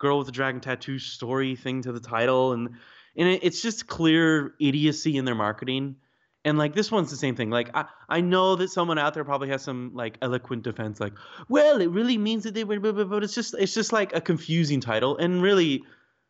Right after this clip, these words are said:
it would not have hurt them to do Men in Black anything else. Like, if, if they're so concerned that the titling issue nowadays with movies seems to be that if you have something that was a previous franchise or series, you have to include that in the new title. You can't pretend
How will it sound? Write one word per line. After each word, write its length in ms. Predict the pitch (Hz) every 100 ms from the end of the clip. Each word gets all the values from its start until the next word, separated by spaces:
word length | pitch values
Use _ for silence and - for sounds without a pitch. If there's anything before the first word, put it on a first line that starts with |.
| _ -
it 140 | 170
would 140 | 180 175
not 140 | 190
have 100 | 185
hurt 160 | 160 170
them 140 | 165
to 60 | 151
do 160 | 143
Men 220 | 143 139 143
in 120 | 139
Black 340 | 127 123 123 - _ _ _ _ _ _ -
anything 500 | 170 165 160 131 123
else. 380 | 101 - - -
Like, 220 | 135 139
if, 140 | 165 - _ -
if 100 | 165
they're 120 | 196
so 200 | 190 220
concerned 380 | 220 196 190 185
that 140 | 165 160
the 80 |
titling 420 | 160 214 254 196 170
issue 180 | 165 170
nowadays 440 | 151 139 135 131
with 100 | 123
movies 280 | 127 123 120
seems 220 | 127 117
to 80 | -
be 140 | 113 110
that 140 | 110
if 120 | 113
you 60 | 131
have 180 | 135 147
something 240 | 151 135
that 100 | 123
was 160 | 127 113
a 40 |
previous 500 | 113 127 117 113 110
franchise 520 | - 117 113 117 110
or 80 | 104
series, 360 | 101 110 107 107 - -
you 140 | - 147
have 360 | 185 143 175 -
to 180 | 160 147
include 380 | 131 143 135 127
that 260 | 117 113
in 160 | 131 127
the 80 | 117
new 120 | 117
title. 540 | 117 - 120 101 113 _ _ _ -
You 100 | 147
can't 320 | - 175 170
pretend 540 | 175 156 139 139 139